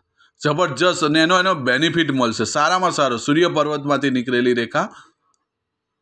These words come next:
શનિ તરફ જઈ રહી, સારામાં સારી નિશાની છે, એક્સ્ટ્રાઓર્ડિનરી. સાથે આ શનિનો પર્વત છે. આ શનિનો પર્વત નથી બેઠેલો, નથી ઉ-, ઉઠેલો, પણ એની જગ્યાએ બરાબર છે. એટલે આ શનિ પર્વત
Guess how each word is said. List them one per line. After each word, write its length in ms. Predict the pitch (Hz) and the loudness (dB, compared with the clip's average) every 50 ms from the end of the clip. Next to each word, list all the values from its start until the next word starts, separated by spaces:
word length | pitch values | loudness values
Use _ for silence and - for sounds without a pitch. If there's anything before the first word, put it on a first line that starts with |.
| _ _ _ - | _ _ _ -6
શનિ 280 | - 165 147 156 151 | -4 -2 -2 -2 0
તરફ 280 | 139 143 135 131 127 113 | 0 0 2 2 2 0
જઈ 140 | 113 117 107 | 0 0 0
રહી, 160 | 104 98 98 | 0 -2 -4
સારામાં 500 | - 160 151 160 180 202 202 202 196 180 | -2 -2 0 0 0 0 0 0 0 0
સારી 280 | - 170 151 139 139 127 | 0 0 0 0 -2 -2
નિશાની 340 | 127 113 - 117 104 101 101 | -4 -4 -4 -4 -4 -2 -2
છે, 60 | 117 131 | -2 -2
એક્સ્ટ્રાઓર્ડિનરી. 840 | 139 - - - 156 131 110 104 98 95 90 85 80 73 76 - _ _ _ _ _ _ _ _ _ - | -2 -2 -2 0 0 0 -2 -2 -4 -4 -4 -6 -8 -10 -12 -14 _ _ _ _ _ _ _ _ _ -12
સાથે 480 | - - 160 151 147 143 - 165 165 - - _ _ _ _ _ _ _ _ _ _ _ _ _ _ _ _ _ _ _ _ 165 | -6 -4 -2 -2 -2 -2 -4 -8 -8 -10 -12 _ _ _ _ _ _ _ _ _ _ _ _ _ _ _ _ _ _ _ _ -4
આ 200 | 175 202 233 - | -2 -2 -2 -2
શનિનો 540 | - - - 156 143 143 147 143 143 139 135 | -4 -4 -2 -2 0 0 0 0 0 -2 -2
પર્વત 380 | - 127 113 110 110 110 110 - | 0 0 0 0 0 -2 -4 -4
છે. 140 | - - 95 - - - - - - - | -6 -6 -8 -8 -10 -14 -20 -20 -10 -4
આ 140 | 196 190 180 | -2 -2 -2
શનિનો 420 | - - 170 170 185 190 185 180 175 | 0 0 -2 -2 0 0 0 0 0
પર્વત 340 | 170 175 170 180 175 160 156 | 2 2 2 2 0 0 0
નથી 300 | 156 143 143 165 165 147 | 0 0 0 0 0 2
બેઠેલો, 460 | 151 147 143 143 165 160 160 165 160 | 2 2 2 2 0 0 0 0 0
નથી 340 | 156 147 143 - - 151 143 | 0 0 -2 0 0 0 2
ઉ-, 340 | 143 139 131 123 120 117 - _ | 2 0 -2 -4 -8 -12 -12 _
ઉઠેલો, 420 | 131 135 127 - 165 165 170 170 165 165 - - - - _ _ | -8 -6 -4 0 0 0 0 0 -2 -4 -8 -18 -20 -20 _ _
પણ 180 | - 139 135 151 | -4 -4 -2 -2
એની 220 | 165 190 220 226 196 | 0 0 0 0 2
જગ્યાએ 340 | 196 190 175 190 202 190 170 131 | 0 0 0 0 0 0 -2 -2
બરાબર 720 | 113 131 139 151 165 165 135 110 101 117 151 185 196 165 - | 0 0 2 2 2 0 0 -2 -2 0 2 2 2 0 0
છે. 180 | - 135 113 92 - _ _ _ - - _ - | -2 -2 -2 -2 -4 _ _ _ -20 -20 _ -4
એટલે 160 | 139 160 180 180 - - - 170 | -2 -2 -2 -2 -4 -6 -4 -2
આ 160 | 190 233 240 233 - - | -2 0 -2 -4 -6 -10
શનિ 280 | - - 180 175 185 185 | -4 -2 -2 0 0 0
પર્વત 280 | 165 175 175 180 175 | 0 2 2 2 2